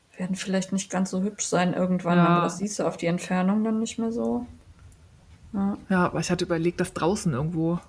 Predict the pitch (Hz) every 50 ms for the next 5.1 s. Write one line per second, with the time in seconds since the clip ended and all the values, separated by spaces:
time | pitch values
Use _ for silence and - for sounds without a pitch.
0 | - - - - - 165 170 - - 247 240 233 190 202 - - 151 151 - 180
1 | - - - 165 156 - 165 156 165 180 - - - - _ _ _ - - _
2 | _ - - - - - - - - - - - - 453 - - 427 330 285 247
3 | 208 196 190 - - 190 196 196 185 185 196 - 190 180 180 180 202 330 320 285
4 | 254 262 294 - - _ _ _ _ _ _ _ _ _ _ _ _ - 269 262
5 | 240